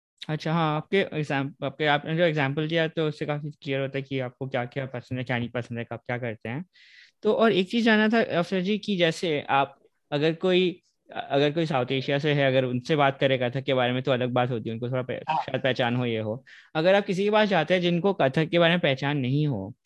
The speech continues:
Speaker 1: अगर आप
Speaker 2: हम्म।
Speaker 1: किसी देश विदेश में जा रहे हैं जहाँ पे
Speaker 2: हम्म।
Speaker 1: उन्होंने कथक का कुछ भी नहीं सुना है, तो आप
Speaker 2: हम्म।
Speaker 1: कथक की बातें उनसे शुरुआत कैसे करते हैं? जैसे आप, आप किसी नए आ-, किसी से मिले पर आपको बात करनी है, आप कैसे शुरू करते हैं?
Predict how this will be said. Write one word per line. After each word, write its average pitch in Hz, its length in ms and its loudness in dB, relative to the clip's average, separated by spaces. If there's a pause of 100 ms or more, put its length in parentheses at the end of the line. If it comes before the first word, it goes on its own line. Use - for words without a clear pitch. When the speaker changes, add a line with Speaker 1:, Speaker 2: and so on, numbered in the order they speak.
(120)
Speaker 1:
अगर 131 180 2
आप 139 120 2
Speaker 2:
हम्म। 185 80 2
Speaker 1:
किसी 147 320 -2 (200)
देश 139 180 0
विदेश 139 280 -2
में 135 80 -2
जा 123 200 2
रहे 131 220 0
हैं 107 300 -6 (400)
जहाँ - 140 8
पे - 40 2
Speaker 2:
हम्म। 156 120 2
Speaker 1:
उन्होंने 151 280 0
कथक 135 320 -4
का 143 280 0
कुछ 127 260 -6
भी 151 100 -4
नहीं 165 140 -2
सुना 117 300 -6
है, 123 180 -6 (240)
तो 175 60 0
आप 185 140 -2
Speaker 2:
हम्म। 180 100 4
Speaker 1:
कथक 170 120 -2
की 214 100 0
बातें 185 340 4
उनसे 196 240 0
शुरुआत 160 400 0
कैसे 143 200 -2
करते 95 320 -8
हैं? 98 80 -4
जैसे 117 200 -4
आप, 127 240 -4 (100)
आप 127 140 -8
किसी 135 180 -6
नए 117 500 -6
आ-, 92 140 0
किसी - 380 -8
से 123 140 -4
मिले 110 240 -2
पर 139 120 -2
आपको 120 300 -6
बात 107 300 -4
करनी 95 240 -4
है, 117 80 -6
आप 123 100 -6
कैसे 127 260 -4
शुरू 113 180 -8
करते - 300 -14
हैं? - 100 -16